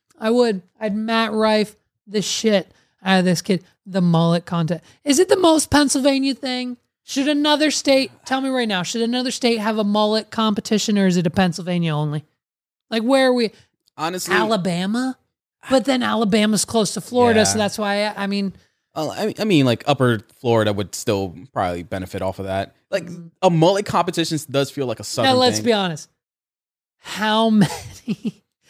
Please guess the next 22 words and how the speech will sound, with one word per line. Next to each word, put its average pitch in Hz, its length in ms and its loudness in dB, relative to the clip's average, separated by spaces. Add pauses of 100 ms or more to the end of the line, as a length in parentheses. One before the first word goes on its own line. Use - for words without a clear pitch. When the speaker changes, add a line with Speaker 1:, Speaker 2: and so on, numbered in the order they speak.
(240)
Speaker 1:
how 220 240 2
many 247 320 2
mullet 226 460 2
competitions 190 680 0
did 190 140 -2
Florida 196 420 2
and 185 120 0
Alabama 175 460 -2
have 170 240 -2
last 160 320 -2
year 170 120 -4
alone? 147 460 -8 (440)
Let 240 180 4
alone 233 320 2
just 202 200 -2
one 196 600 2 (300)
at 185 140 -4
the - 40 -6
Speaker 2:
Right. 165 80 -2
Speaker 1:
state 180 300 -2
fair. 185 560 0 (640)
Speaker 2:
Mm-hmm. 90 240 -14